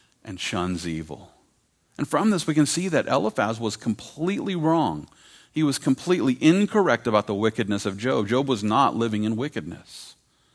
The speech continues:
And while I have no doubt that Eliphaz was sincere, well, he was sincerely wrong. Now, with this in mind, let's continue to consider the false accusations that Eliphaz was lodging against Job. And if you would, look with me again here at Job chapter twenty-two. We'll pick up our study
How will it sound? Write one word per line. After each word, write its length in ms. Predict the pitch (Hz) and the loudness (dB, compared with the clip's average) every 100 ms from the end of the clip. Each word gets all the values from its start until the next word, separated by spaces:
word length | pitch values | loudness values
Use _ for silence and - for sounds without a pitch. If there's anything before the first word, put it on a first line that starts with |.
| _ _ _ _ _ _ - | _ _ _ _ _ _ 0
And 100 | 151 | 6
while 100 | 156 | 8
I 80 | 160 | 8
have 180 | 175 185 | 6 6
no 160 | 165 | 4
doubt 300 | 135 147 165 | 6 4 6
that 100 | 131 | 2
Eliphaz 480 | 120 143 151 127 120 | 2 0 2 2 2
was 220 | 120 107 - - | -2 -2 -4 -6
sincere, 1080 | - 113 98 - - 214 165 85 82 104 - _ _ _ _ _ | -2 -2 -2 -4 -4 -2 -2 -2 -2 -6 -14 _ _ _ _ _
well, 200 | - 117 110 | -16 -16 -10
he 80 | |
was 160 | 110 95 | -8 -6
sincerely 580 | - 90 - 98 85 80 | -8 -10 -8 -4 -4 -4
wrong. 400 | 78 76 73 - _ _ _ _ _ _ _ _ _ - - | -4 -6 -8 -16 _ _ _ _ _ _ _ _ _ -20 -2
Now, 80 | 127 | 2
with 120 | 131 | 4
this 160 | 156 160 | 6 8
in 100 | 123 | 8
mind, 240 | 127 131 | 8 6
let's 140 | 120 - | 4 2
continue 300 | 117 147 120 | 2 4 4
to 60 | |
consider 400 | 107 98 - 151 | 0 -2 2 2
the 120 | 110 | 2
false 320 | - 123 127 143 | 2 2 4 4
accusations 760 | 120 113 101 117 127 120 101 | 4 2 2 2 2 0 2
that 140 | 104 | 2
Eliphaz 420 | 117 82 117 98 90 | 4 4 4 2 2
was 180 | 101 | -2
lodging 400 | 104 113 120 107 | 2 2 2 0
against 360 | 98 98 95 - | -2 -2 -4 -4
Job. 280 | 113 147 117 | -2 0 0
And 60 | |
if 100 | 110 | 0
you 60 | 120 | 0
would, 160 | 139 120 | 0 2
look 160 | 170 | 0
with 100 | 165 | 0
me 120 | 151 | 2
again 400 | 120 123 160 139 - - - - | 2 4 2 2 -2 -10 -20 -4
here 140 | 160 | 2
at 100 | 123 | 2
Job 280 | 113 139 143 | 4 2 2
chapter 320 | 165 151 - | 4 2 2
twenty-two. 720 | 110 160 147 139 123 - 160 143 | -2 0 0 0 -2 0 0 2
We'll 100 | 113 | 0
pick 180 | 165 | -2
up 80 | - | 0
our 80 | 120 | -2
study 380 | - 165 160 | 2 4 4